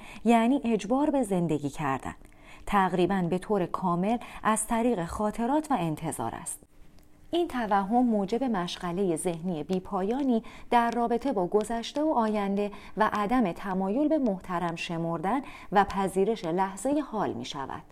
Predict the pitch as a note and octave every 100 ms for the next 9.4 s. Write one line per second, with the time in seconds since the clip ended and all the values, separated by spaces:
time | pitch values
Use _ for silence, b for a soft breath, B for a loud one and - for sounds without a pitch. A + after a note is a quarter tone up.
0 | B B B - F3+ - F3 F3 B3 D4+
1 | C#4+ C#4 C4+ C#4 C4+ C4+ B - G#3+ -
2 | B3 - F#3 - F3 G#3 C#4 E4+ - -
3 | - - A#3+ A3+ A3+ A#3 C#4+ A3+ F#3+ G3+
4 | F3+ A2 - C#3+ C#3 - - - B B
5 | B B B - A3+ G#3 G3 G#3 F#3+ F3+
6 | A#3+ B3+ F#3 - C4+ D4+ C#4+ C4 A3+ A3
7 | G#3+ - G#3+ F#3 F#3 F#3 F3+ - B3+ G#3+
8 | G3+ F3 A#3 G#3 E3 D#3 F3 B3+ E3 -
9 | G#2+ - -